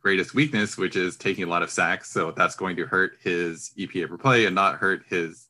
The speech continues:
C P O E. Uh, another thing is that, uh, prior to this season, the Seahawks have been very, very, uh, run heavy on first and second downs, which is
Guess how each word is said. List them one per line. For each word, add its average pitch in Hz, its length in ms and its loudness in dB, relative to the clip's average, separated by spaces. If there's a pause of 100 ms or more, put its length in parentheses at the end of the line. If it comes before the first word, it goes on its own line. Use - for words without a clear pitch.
(160)
C 87 120 -6
P - 160 -6
O 82 100 -6
E. - 200 -10 (560)
Uh, 80 240 0 (100)
another 131 280 6
thing 117 440 0
is 95 240 -2
that, 90 360 0 (760)
uh, 85 240 -8
prior 131 300 6
to 120 140 0
this 113 200 2
season, 107 460 2
the 104 80 -8
Seahawks 101 480 0
have 90 120 -4
been 90 300 -2
very, 101 240 4
very, 95 520 0 (240)
uh, 78 260 -4
run 92 200 -2
heavy 113 520 -2
on 87 460 -4 (340)
first 104 180 2
and 101 100 -6
second 98 240 -4
downs, 98 500 -2
which 92 180 -2
is 87 400 -4